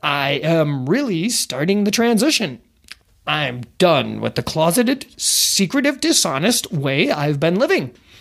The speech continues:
I'm done lying to myself that things can get better if I continue to ignore this. I can no longer live with the torment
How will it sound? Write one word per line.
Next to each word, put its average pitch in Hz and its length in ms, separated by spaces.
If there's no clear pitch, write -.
I'm 147 100
done 156 200
lying 139 280
to 160 80
myself 185 460
that 131 320
things 139 380
can 151 180
get 127 200
better 247 340
if - 260
I - 220
continue 143 440
to 156 120
ignore 147 240
this. 320 400
I 131 440
can 160 340
no 170 140
longer 214 320
live 240 400
with 147 260
the 147 160
torment 202 480